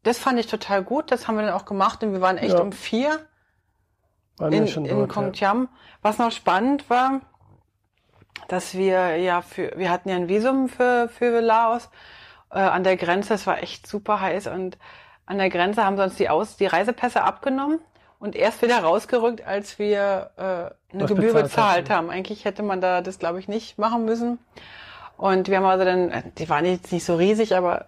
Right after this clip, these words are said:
Speaker 1: es war trotzdem, glaub ich, ein, zwei Euro, ne?
Speaker 2: Ja, zwei Euro.
Speaker 1: Und dann sind wir, ähm,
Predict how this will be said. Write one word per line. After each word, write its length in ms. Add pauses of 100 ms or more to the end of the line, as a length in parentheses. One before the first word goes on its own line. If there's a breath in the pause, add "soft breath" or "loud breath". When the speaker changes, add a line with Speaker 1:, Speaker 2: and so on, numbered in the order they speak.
(120)
Speaker 1:
es 140
war 140
trotzdem, 320
glaub 100
ich, 80
ein, 140
zwei 180
Euro, 260
ne? 220 (560)
Speaker 2:
Ja, 300 (260)
zwei 220
Euro. 240 (240 soft breath)
Speaker 1:
Und 240
dann 160
sind 260
wir, 480
ähm, 500